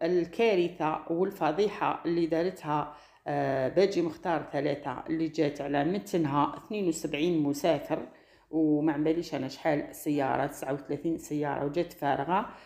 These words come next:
ما حبوش تبهدايلو هذيك الفضيحة. آه، رجع بهم الأمر باش يلغيو الرحلة. وباش يلغيو الرحلة،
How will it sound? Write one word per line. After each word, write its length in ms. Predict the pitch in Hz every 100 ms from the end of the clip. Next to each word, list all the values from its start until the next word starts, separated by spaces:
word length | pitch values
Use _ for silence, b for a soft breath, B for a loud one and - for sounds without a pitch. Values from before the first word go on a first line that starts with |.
| B -
ما 100 | 196
حبوش 380 | 180 175 208
تبهدايلو 680 | - 165 160 147 151 143 165
هذيك 320 | 175 170 170
الفضيحة. 720 | 147 143 135 151 151 190 - B B B
آه، 960 | 160 165 160 160 151 151 151 143 147 151
رجع 260 | 151 220 180
بهم 280 | 185 170
الأمر 440 | 139 - 185 190 - -
باش 440 | 156 175 190 - 170
يلغيو 420 | 160 151 180 190 -
الرحلة. 460 | 170 156 - 113 170 B B B -
وباش 300 | 151 226 277
يلغيو 300 | 247 240 226
الرحلة، 540 | 190 196 180 190